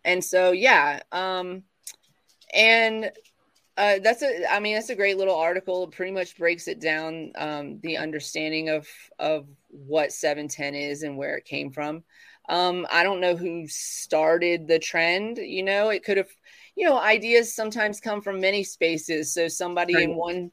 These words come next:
Speaker 1: state saw it and did it, and somebody in another state,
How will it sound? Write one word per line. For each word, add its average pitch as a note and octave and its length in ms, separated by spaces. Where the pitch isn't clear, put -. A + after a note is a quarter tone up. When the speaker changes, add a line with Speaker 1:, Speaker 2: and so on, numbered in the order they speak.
Speaker 1:
state G3 640
saw F#3 380
it F#3+ 160
and F3 120
did F#3+ 200
it, F#3+ 200
and F3 80
somebody F3+ 300
in E3 120
another E3+ 280
state, F#3+ 600